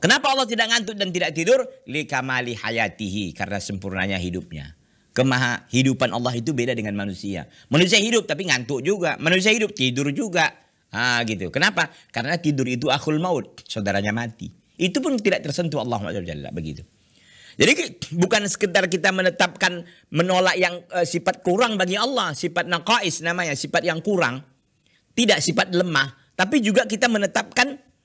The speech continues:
lawannya. Ah, ah, gitu. Karena memang nggak akan terpuji kalau hanya sekedar menolak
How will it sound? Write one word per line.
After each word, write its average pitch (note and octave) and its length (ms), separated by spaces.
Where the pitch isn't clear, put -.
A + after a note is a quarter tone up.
lawannya. D3+ 880
Ah, B2+ 80
ah, B2+ 420
gitu. E2 240
Karena D3 320
memang B3 240
nggak D3+ 160
akan C#3 160
terpuji F3 480
kalau C3+ 320
hanya C3 400
sekedar B2+ 400
menolak C3 400